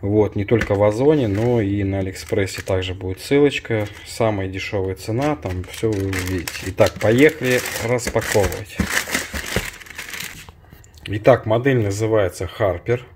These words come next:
От шестнадцати до сорока трёх, веса двести на двести. Если кто не знает, это расстояние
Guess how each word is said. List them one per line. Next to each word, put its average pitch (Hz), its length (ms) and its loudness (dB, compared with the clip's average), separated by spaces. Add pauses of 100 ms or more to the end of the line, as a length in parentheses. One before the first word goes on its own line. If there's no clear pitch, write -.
(360)
От 92 160 -4
шестнадцати - 640 -2
до 95 240 0
сорока 95 480 -4
трёх, 107 420 -2 (180)
веса 98 460 0
двести 101 460 -4
на 92 160 -4
двести. 98 560 -4 (260)
Если - 180 -4
кто 110 200 0
не 107 140 0
знает, 107 440 0
это 95 200 -4
расстояние 98 800 -2